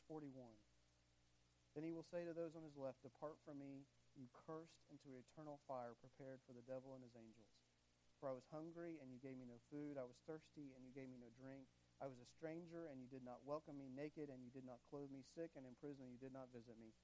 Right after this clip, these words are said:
And then they also will s-, answer, saying, "Lord, when did we see you hungry or thirsty or a stranger or naked or sick or in prison and did not minister you?" And he will say, and then he will answer them, saying, "Truly I say, as you did not do it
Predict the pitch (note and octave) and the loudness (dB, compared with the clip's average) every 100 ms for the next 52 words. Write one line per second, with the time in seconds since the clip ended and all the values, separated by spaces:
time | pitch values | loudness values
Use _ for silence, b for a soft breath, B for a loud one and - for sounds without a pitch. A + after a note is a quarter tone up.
0 | B B - B2 B2 B2 A#2+ C3 D3+ D3+ | B B -6 -2 0 0 2 4 4 2
1 | C#3 C3 - B2+ A2+ A#2+ A#2+ - C3 B2 | 2 2 0 -6 -6 -6 -8 -6 -4 -4
2 | A#2+ A2 B2+ A#2 A#2+ C3 C3+ B2+ C3 C#3 | -8 -8 -8 -6 -2 0 0 0 -2 -2
3 | C#3+ C3+ B2 - - F3+ F3 D#3+ D3 D#3+ | -2 -2 -4 -8 -8 -8 -4 -2 0 2
4 | E3 E3 D#3+ C3 B2 D3+ C#3+ - D3 B | 2 2 2 0 0 -2 -2 -4 -6 B
5 | B - C3+ B2 - D3+ D#3+ D#3 D#3 C3 | B 0 2 2 2 2 2 2 2 2
6 | B2+ D3 D3 D3+ C#3 B2 - F3 E3 - | 2 2 4 2 0 -4 0 0 0 -4
7 | - C#3 C3+ B2 - D#3+ E3 E3 B B | 0 2 2 -2 2 2 4 0 B B
8 | - C#3+ C#3+ D3+ D3 D3 C#3 C#3 - C#3 | -6 2 6 6 4 -2 -4 -6 -8 -4
9 | C3 B2 C3+ B2+ - C3+ B2 B B B | -4 -4 -6 -10 -2 0 -2 B B B
10 | - C3 C#3+ C#3+ D3 C#3 C#3 C#3+ D3 C#3 | -8 -2 0 0 0 0 -2 -4 -2 -4
11 | B2 A#2+ C3+ A#2+ A2 - D#3+ D#3+ C#3+ C3+ | -4 -6 -8 -8 -6 0 2 2 2 0
12 | - B2 A#2 - - - - B2 B2+ B2 | -4 -4 -4 -14 -20 -18 -8 -6 -4 0
13 | C#3 E3 D#3+ D#3+ D#3+ D#3+ C#3+ C3+ C3 A#2+ | 4 6 6 2 2 0 -2 -2 0 0
14 | A2 | -4